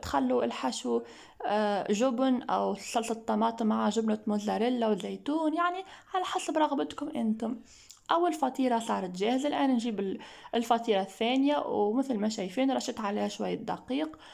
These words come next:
ونبتدي نفتحها شوية بإيدي بهالطريقة. ومن بعد نجيب القلقال وبنفس العملية، آه، نبتدي نفتحها باستخدام القلقال بهالطريقة.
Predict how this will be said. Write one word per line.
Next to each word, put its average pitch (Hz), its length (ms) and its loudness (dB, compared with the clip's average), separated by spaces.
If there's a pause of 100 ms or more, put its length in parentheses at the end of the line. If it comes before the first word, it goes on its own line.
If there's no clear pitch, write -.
(180)
ونبتدي 277 540 0
نفتحها 233 500 -4
شوية 214 320 -2
بإيدي 208 360 -2
بهالطريقة. 208 840 -2
ومن 302 280 2
بعد 254 320 -2 (580)
نجيب 240 300 2
القلقال 233 760 0
وبنفس 262 480 0
العملية، 214 680 0 (340)
آه، 226 560 0
نبتدي 240 560 0
نفتحها 220 500 -2
باستخدام 220 520 -2
القلقال 214 680 -4
بهالطريقة. 208 920 -4